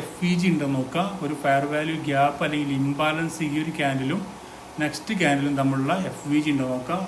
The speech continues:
അതും ഓക്കെയാണ്. അങ്ങനെയെങ്കിൽ നമുക്ക് ഈ ഒരു ക്യാൻഡിലിനെ നമ്മൾ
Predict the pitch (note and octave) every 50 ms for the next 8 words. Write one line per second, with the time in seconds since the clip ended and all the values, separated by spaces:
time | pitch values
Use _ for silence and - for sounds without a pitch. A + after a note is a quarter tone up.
0 | C#3 B2+ C3 D3+ F3+ G3 F#3+ - - C3 B2+ B2+ - - C#3 B2+ B2+ C#3+ F3+ -
1 | C3+ C3 D3+ F3+ F#3+ E3 C#3+ C#3 C3+ C#3 C3 C3 C3 C3 C3 - F#3+ F#3 D3 C#3
2 | C#3+ C#3 C#3 C3+ - C3+ C3 B2+ B2+ B2 B2+ C3+ C#3+ C#3 C3 C3 D3+